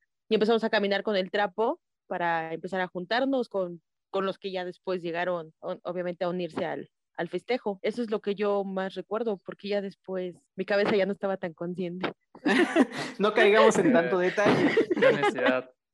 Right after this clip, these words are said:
Speaker 3: Sí, me acuerdo que entramos como niños héroes, co-, como si viniéramos de una batalla, y aparte todos tranquilizadísimos, porque ya que s-, dejamos Oaxaca,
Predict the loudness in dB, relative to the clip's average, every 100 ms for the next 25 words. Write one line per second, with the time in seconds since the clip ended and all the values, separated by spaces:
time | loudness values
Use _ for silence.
0 | -20 _ -2 0 0 0 2 2 0 -4
1 | -2 -2 -2 -2 -4 -4 -4 -4 -4 -4
2 | -4 -2 -4 -6 -14 -12 -10 -8 -8 -2
3 | -2 -2 -2 0 0 0 0 0 0 -4
4 | -10 _ -4 0 0 0 0 0 0 -2
5 | -4 -4 -4 -4 -4 -2 -2 -2 -4 -4
6 | -8 -8 -4 -2 -2 -4 -4 -6 -4 -4
7 | -4 -2 -2 -2 -2 -2 -2